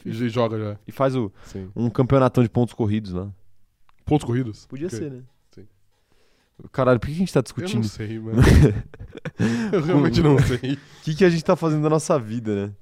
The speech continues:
Speaker 1: Tá aí. O Luiz Donato falando que no Brasil vai ser Gran Chelem e redenção de Fernando Alonso.
Speaker 2: Seria legal também.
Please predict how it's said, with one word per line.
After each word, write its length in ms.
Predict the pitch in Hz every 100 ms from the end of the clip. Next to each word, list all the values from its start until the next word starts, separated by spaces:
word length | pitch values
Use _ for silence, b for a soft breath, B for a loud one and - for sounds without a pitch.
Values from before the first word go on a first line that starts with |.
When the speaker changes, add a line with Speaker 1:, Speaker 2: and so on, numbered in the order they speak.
| -
Speaker 1:
Tá 80 | 113
aí. 220 | 101 95 b b b b 131
O 200 | 143 143
Luiz 160 | 160
Donato 280 | 180 165 160
falando 240 | 180 180
que 120 | 175 175
no 100 | 175
Brasil 300 | 175 131 147
vai 80 |
ser 160 | 151 160
Gran 240 | 135 160
Chelem 420 | 180 190 147 127 139
e 40 |
redenção 380 | 139 143 135 127
de 40 | 123
Fernando 320 | 131 127 127
Alonso. 460 | 117 87 - - - - _
Speaker 2:
Seria 300 | - 123 117
legal 200 | 135 147
também. 280 | 220 135